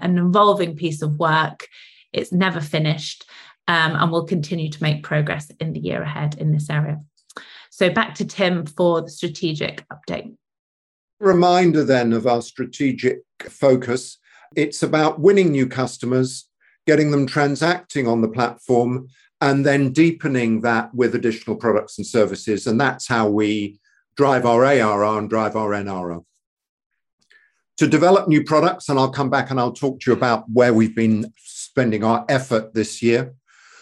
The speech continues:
Speaker 2: to enter new geographies, um, to run the business in a better, simpler, cheaper way, a concept that we introduced a few years ago,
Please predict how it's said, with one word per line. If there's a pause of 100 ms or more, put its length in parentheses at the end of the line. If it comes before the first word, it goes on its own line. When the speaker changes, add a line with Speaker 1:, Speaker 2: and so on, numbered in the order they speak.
(220)
Speaker 2:
to
enter
new
geographies, (600)
um,
to
run
the
business
in
a
better,
simpler,
cheaper
way,
a
concept
that
we
introduced
a
few
years
ago,